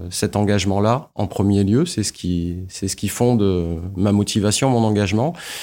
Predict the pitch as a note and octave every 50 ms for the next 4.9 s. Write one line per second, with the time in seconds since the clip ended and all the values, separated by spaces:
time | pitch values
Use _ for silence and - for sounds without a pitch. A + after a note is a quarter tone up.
0 | - - - - _ - A#2+ C3 D3+ D3+ D3+ - C#3 C3+ B2+ B2 B2 A#2+ B2 A2+
1 | A2+ G#2 G#2 B2 C#3+ E3+ F#3 F#3+ - - - G#2 G#2 F#2+ F#2+ G#2 F#2+ F2 G#2 F#2+
2 | G#2+ G2+ G2+ F#2+ A2+ C#3 E3+ F3 B2+ G#2 G2+ G2 - - - G2+ F#2+ F2+ F2+ F2+
3 | F2+ - F#2 F#2+ F#2 - - G#2+ G2 A2 G2+ - - G#2+ - - G#2 F#2+ - D3+
4 | F3 F3 - - - F#2+ F#2 - - G2 F#2 F2+ F#2+ F#2 G2+ C3 E3+